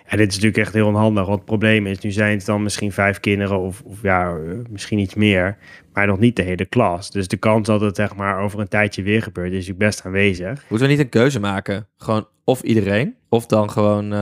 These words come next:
Speaker 2: ja, ja, of
Speaker 1: Ja,
Speaker 2: dit
Speaker 1: ik dacht,
Speaker 2: tussentijds.
Speaker 1: maar dat, dat, dat deed me heel erg denken aan het, aan het begin van de pandemie. Toen was, eh, was toch de, de, in ieder geval het Nederlandse beleid van, "Joh, we gaan voor groepsimmuniteit." Ik denk, "Joh, laat die kinderen nog eventjes gewoon een paar dagen naar school gaan. Dan weten ze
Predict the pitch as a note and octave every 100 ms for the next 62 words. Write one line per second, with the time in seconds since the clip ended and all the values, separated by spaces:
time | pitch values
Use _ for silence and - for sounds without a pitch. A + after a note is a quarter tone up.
0 | G2+ G2+ G2 - G2+ E2+ - F#2 - G#2+
1 | G#2 C#3 C3 C3+ C3 A#2 C3 B2+ C3 B2+
2 | B2+ B2 A#2 B2 B2+ B2 B2 B2+ B2 B2+
3 | A#2+ A#2 A#2 A2 A2+ A2+ G#2+ G#2+ D3 C#3+
4 | A2+ G#2 G#2+ G#2+ G#2 A#2 B2+ A#2 A#2 A2+
5 | A2+ - A2 A2 A2 A2 A2+ - G#2+ -
6 | A2 G#2 G#2 A2 A2 A2+ A#2 A#2+ A#2 A2
7 | A2 A2 A2 A2 A2 A2+ A2+ A2 G#2+ A#2+
8 | A#2 A2 A2 C3+ C3+ B2 A2 A2 G#2+ G#2
9 | B2+ A#2+ B2 B2+ B2+ B2+ C#3 - D3 D3
10 | C#3 B2+ C#3+ C3+ C3+ B2+ C#3 B2+ - C#3
11 | C#3 C#3 C3+ B2 - D3+ D#3+ D#3 E3+ C3+
12 | B2+ C3+ -